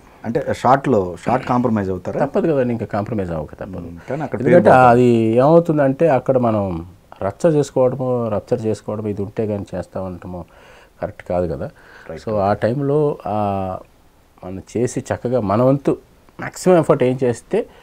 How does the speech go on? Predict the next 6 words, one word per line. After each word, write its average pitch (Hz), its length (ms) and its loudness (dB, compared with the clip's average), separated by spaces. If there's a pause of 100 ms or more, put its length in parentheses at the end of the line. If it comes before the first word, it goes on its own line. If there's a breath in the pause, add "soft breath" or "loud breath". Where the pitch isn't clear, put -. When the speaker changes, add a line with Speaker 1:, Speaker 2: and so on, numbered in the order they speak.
(480 loud breath)
Speaker 2:
బాగుంటుంది 120 400 0
అనేది 110 420 -4 (340)
చేసేస్తాం. - 420 -4 (720)
చేసి, 202 500 -4
ఆ, 202 380 -2 (540)
నీట్‌గా 113 560 -6